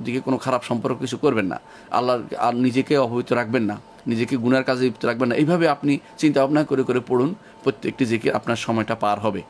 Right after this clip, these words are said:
সুন্দরভাবে পার হবে। এবং আপনি ঠিকই, এ,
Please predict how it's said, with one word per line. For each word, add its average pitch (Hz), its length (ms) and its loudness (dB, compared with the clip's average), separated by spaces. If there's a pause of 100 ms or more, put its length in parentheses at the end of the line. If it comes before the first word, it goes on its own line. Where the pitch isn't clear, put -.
(140)
সুন্দরভাবে 117 460 0
পার 117 180 0
হবে। 135 120 -2
এবং 131 140 0
আপনি 113 280 -2 (280)
ঠিকই, 147 400 4 (440)
এ, 107 320 2